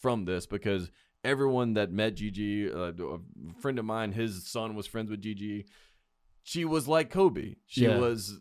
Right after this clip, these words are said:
Speaker 1: uh, charismatic. She was different. She played like him. She talked like him. She,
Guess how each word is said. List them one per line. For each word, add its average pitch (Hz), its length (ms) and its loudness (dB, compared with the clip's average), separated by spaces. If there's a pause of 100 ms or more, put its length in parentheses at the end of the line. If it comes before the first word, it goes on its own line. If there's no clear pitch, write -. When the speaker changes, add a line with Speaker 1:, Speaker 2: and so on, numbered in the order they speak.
Speaker 1:
uh, 90 240 -8
charismatic. 120 720 -4
She 107 160 -6
was 92 400 -4 (480)
different. 139 440 0
She 95 140 -8
played 131 380 2
like 143 180 4
him. 143 240 2
She 113 140 -2
talked 113 340 0
like 143 180 0
him. 147 360 0
She, 90 320 -8